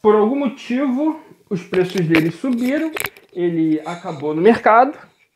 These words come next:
e voltou a aparecer por três, três e duzentos, três e trezentos, por aí. Eu consegui comprar esse Xbox nas lojas americanas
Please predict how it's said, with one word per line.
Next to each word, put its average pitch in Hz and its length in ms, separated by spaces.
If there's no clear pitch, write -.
e 226 180
voltou 208 500
a - 20
aparecer 214 800
por 196 760
três, 180 1600
três 151 300
e 147 40
duzentos, 165 1000
três 147 260
e 143 60
trezentos, 180 580
por 254 200
aí. 185 320
Eu 170 100
consegui 277 400
comprar 226 440
esse 214 260
Xbox 175 560
nas 143 800
lojas 151 340
americanas 147 720